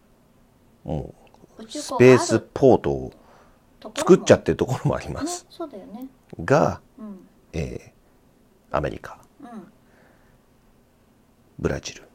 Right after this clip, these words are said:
Speaker 2: ブラジル。
Speaker 1: イタリア、
Speaker 2: イタリア。うん。
Speaker 1: ニュージーランド。
Speaker 2: うん。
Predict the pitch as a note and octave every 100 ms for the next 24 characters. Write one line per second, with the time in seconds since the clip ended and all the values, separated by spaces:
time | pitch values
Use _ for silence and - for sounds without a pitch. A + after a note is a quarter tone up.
0 | _ _ - E4 E4 - - _ _ _
1 | _ _ _ _ _ _ _ _ _ _
2 | - - E2 - - - _ - G3 -
3 | A3+ G3 D#3+ D3 - _ - F#3+ G3 -
4 | _ _ _ _ _ _ _ _ _ _
5 | _ _ _ _ _ _ - - D#2 E2+
6 | D#2+ C2+ B1 - _ - A#3+